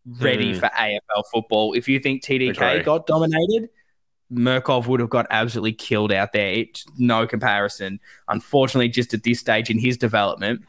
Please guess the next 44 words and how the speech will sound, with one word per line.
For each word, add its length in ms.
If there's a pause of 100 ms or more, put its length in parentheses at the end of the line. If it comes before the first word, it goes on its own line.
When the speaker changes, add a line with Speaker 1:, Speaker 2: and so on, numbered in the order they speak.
(720)
Speaker 1:
But 100
when 140
Speaker 2:
Yep. 60
Speaker 1:
we 100
lost 420
Jesus 840 (420)
as 180
that 200
forward, 440
as 100
that 160
half 340
forward 300 (460)
pushing 400
up, 200 (800)
Speaker 2:
Yeah. 200
Speaker 1:
being 200
at 80
the 60
game 360
as 140
well 300
last 400
week, 240
seeing 560
when 440 (240)
things 180
were 60
drying 340
up, 200
just 140
how 140
much 220
he 160
was 160
the, 280
he 220
was 120
that 200
guy, 420 (400)
was 160
bringing 320
the 140
energy, 540